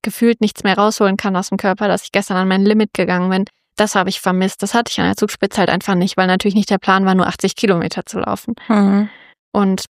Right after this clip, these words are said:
Speaker 1: man dementsprechend da ganz anders rangeht mit Geschwindigkeiten und Puls und Pushen von vornherein, als wenn man vorher weiß, ja, ich laufe achtzig Kilometer. Das ist,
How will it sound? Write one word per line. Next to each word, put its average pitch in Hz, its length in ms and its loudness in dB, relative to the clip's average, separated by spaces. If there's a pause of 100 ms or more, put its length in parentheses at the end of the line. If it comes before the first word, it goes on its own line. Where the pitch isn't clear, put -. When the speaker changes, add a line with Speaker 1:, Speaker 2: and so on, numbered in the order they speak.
(180)
Speaker 1:
man 202 180 2
dementsprechend 196 600 0
da 190 80 4
ganz 196 200 0
anders 196 260 0
rangeht 190 340 2
mit 190 160 -2
Geschwindigkeiten 196 800 0
und 185 160 0
Puls 196 420 2
und 196 140 0
Pushen 196 400 -2
von 190 180 -4
vornherein, 190 560 2 (1160)
als 196 180 2
wenn 196 80 4
man 196 140 4
vorher 190 240 2
weiß, 196 200 2
ja, 196 100 2
ich 190 100 -2
laufe 190 200 -2
achtzig - 320 -6
Kilometer. 196 540 -4
Das 208 200 -2
ist, - 240 -4